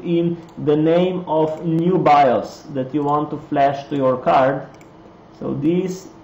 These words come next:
and don't forget dot rom. Press enter,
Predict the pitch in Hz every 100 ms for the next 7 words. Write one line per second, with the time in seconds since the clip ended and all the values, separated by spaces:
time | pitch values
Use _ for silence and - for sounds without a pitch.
0 | - 135 135 - 156 165 165 160 151 143
1 | 135 120 139 143 143 - - 143 147 139
2 | 110 87 - - - - - - 156 175
3 | - 196 208 175 156 160 160